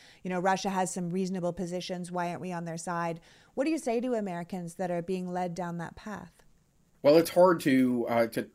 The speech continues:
Speaker 2: to sometimes talk to, to, uh, folks that seem so far, uh, afield. Uh, they, they definitely don't understand. Um, th-, they don't have the perspective of what people in Russia actually have to go through.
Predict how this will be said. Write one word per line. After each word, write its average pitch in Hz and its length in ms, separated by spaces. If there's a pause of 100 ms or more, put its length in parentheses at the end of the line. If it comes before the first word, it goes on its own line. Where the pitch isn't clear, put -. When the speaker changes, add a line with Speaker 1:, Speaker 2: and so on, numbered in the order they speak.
Speaker 2:
to 117 260
sometimes 127 480
talk 117 300
to, 117 240
to, 107 380
uh, 101 100
folks 117 300
that 107 240 (480)
seem 123 280
so 117 220
far, 117 540
uh, 98 140
afield. 117 560 (460)
Uh, 107 200
they, 120 260
they 120 220
definitely 127 340
don't 113 460
understand. 117 840 (200)
Um, 98 520
th-, 104 200
they 120 160
don't 117 140
have 113 120
the 113 80
perspective 110 580
of 95 160 (380)
what 113 200
people 120 280
in 104 80
Russia 107 280
actually 107 280
have 104 140
to 101 100
go 101 220
through. 123 380